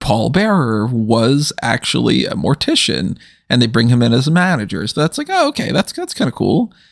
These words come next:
And you might be able to take somebody's career and turn that into a little bit of a gimmick for that. Like, look at Doctor Britt Baker. She is a dentist. That's a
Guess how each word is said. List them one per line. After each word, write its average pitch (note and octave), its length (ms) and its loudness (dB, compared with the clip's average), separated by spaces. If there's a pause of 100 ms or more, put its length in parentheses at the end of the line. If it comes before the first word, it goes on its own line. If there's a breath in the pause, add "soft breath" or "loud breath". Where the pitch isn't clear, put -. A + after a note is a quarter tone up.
(380 soft breath)
And D3+ 420 0 (720)
you G#3+ 200 4
might C4+ 220 2
be A#3 140 4
able F3+ 220 2
to C#3 60 -2
take C3 240 0
somebody's A2+ 720 0 (720)
career A2 520 2
and G2+ 220 0
turn A2 320 2
that F#2+ 180 2
into F2+ 640 0 (320)
a A#2 100 2
little A2+ 240 4
bit G#2 160 0
of C3 100 0
a G2+ 60 -2
gimmick F2+ 420 -4
for - 180 -6
that. - 300 -4
Like, A2 120 -6
look D#3+ 140 0
at G3+ 300 -4
Doctor - 300 -2
Britt A#2 200 0
Baker. - 440 -4 (800)
She G3 280 2
is E3+ 220 2
a D3+ 60 2
dentist. - 640 -2 (800)
That's - 200 0
a C#3 100 -2